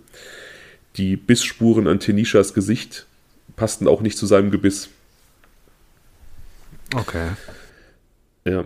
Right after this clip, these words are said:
Speaker 1: also da sind schon, ähm, deutliche Hinweise. Fakt ist natürlich, er war mit dem Blut des Opfers beschmiert und er hatte,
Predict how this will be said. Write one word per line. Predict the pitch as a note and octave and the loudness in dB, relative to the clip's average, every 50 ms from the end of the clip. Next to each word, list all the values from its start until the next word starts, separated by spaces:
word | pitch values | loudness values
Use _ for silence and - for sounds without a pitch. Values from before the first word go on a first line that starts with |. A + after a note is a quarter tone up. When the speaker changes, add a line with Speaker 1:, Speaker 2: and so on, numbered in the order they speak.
| - - - | -4 0 0
Speaker 1:
also | G2+ G2+ G#2 | 2 2 6
da | G2 G2+ G#2 | 6 6 6
sind | G2 G#2+ G#2 - | 6 4 2 2
schon, | - A2 G#2 G2+ G2+ G2+ G2 | 4 4 4 4 4 2 4
ähm, | - G2 G2 G2+ G2 G2 G2 G2 G2+ G2+ - _ _ _ _ _ _ - | 4 4 4 2 0 -2 -2 -4 -6 -10 -14 _ _ _ _ _ _ 4
deutliche | - G#2 A2 A2+ - - G2+ - G#2+ | 6 6 6 6 4 -2 -2 0 0
Hinweise. | G2 A2 A2+ G#2+ G2+ F#2+ F#2+ G2 F#2+ G#2 G#2+ A2+ - - | 0 0 0 2 4 4 4 4 4 2 2 0 0 -4
Fakt | - - - - A2 - - A#2 | -10 -6 -2 -2 -2 -2 -2 -4
ist | A#2+ - | 0 2
natürlich, | A#2+ A2 - - A#2 A#2 A#2 A2+ - - - _ _ _ _ _ _ _ _ _ _ _ - | 2 2 2 2 0 0 0 -2 -4 -8 -16 _ _ _ _ _ _ _ _ _ _ _ 4
er | - G#2 G2 | 6 6 6
war | G2 G#2+ | 6 4
mit | A2 G#2+ - | 4 2 2
dem | G#2 G2+ G2+ | 0 0 0
Blut | - G#2 A2 - | -2 -4 -4 -4
des | A#2+ A2+ - | -4 -4 -2
Opfers | - - - - A#2+ A2 - | -2 -2 0 0 -2 -2 -2
beschmiert | - G2+ - - - A2+ A2 A#2+ A#2+ - - | -6 -8 -8 -6 -2 0 2 2 2 2 -2
und | - - F#2 A2 A2+ A#2+ A#2+ - - - - _ - - - - - - - _ _ - | -2 0 0 0 0 -2 -4 -8 -14 -16 -18 _ -20 -20 -20 -20 -20 -20 -20 _ _ -8
er | - - G2+ G2+ | -8 -6 -6 -6
hatte, | G#2 - - - G#2+ G#2 G2+ G2+ G2+ | -6 -4 0 4 4 6 6 4 2